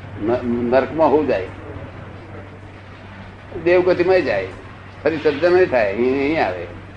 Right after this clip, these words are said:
તો ચારે ગતિ ખુલ્લી થાય છે. જો લોકો ના કહે, લોકો શું કહે છે? ઘઉંમાંથી ઘઉં થાય એટલે આપણા લોકો શું સમજે છે કે આ મનુષ્ય છે એટલે ફરી આ મનુષ્ય બીજો બગાડવા નહીં. ઘઉંમાંથી ઘઉં થાય એનો અર્થ શું છે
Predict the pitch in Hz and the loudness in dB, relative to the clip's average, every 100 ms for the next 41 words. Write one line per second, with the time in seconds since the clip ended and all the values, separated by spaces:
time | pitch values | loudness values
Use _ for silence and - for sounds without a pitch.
0 | - - 143 151 - - 123 160 165 147 | -14 0 2 2 -2 0 4 4 4 0
1 | 160 147 139 151 123 90 - - - - | -2 -2 -2 -2 -2 -4 -12 -18 -20 -20
2 | - - - - - - - - - 135 | -20 -20 -20 -20 -20 -20 -20 -20 -6 -2
3 | 143 123 - - - - - - - - | -2 -4 -16 -20 -20 -20 -20 -20 -20 -20
4 | - - - - 110 127 135 160 165 160 | -20 -20 -20 -16 -2 0 2 2 4 2
5 | 147 110 - - - - - - - 110 | 0 0 -4 -14 -20 -20 -20 -20 -10 -4
6 | 127 165 160 202 165 175 151 131 170 151 | 2 2 2 0 0 2 4 4 2 2
7 | 151 170 - 185 156 151 143 139 165 165 | 2 2 2 4 4 4 2 2 4 4
8 | 165 233 196 151 160 151 151 156 190 - | 2 -2 0 2 2 2 0 0 -4 -14
9 | - - - - - - - - - 185 | -18 -18 -20 -20 -20 -20 -20 -20 -6 2
10 | 185 190 185 208 226 233 196 185 170 185 | 2 4 2 2 4 4 4 2 2 4
11 | 180 175 175 175 156 160 165 170 165 147 | 4 2 2 0 0 0 2 4 4 4
12 | 151 160 175 175 110 92 - - - - | 4 2 2 -2 -2 -6 -14 -20 -20 -20
13 | - - 113 127 165 185 170 165 185 170 | -20 -6 2 4 4 2 4 4 4 4
14 | 175 175 165 180 190 214 180 175 185 185 | 4 4 4 4 0 -4 2 4 6 2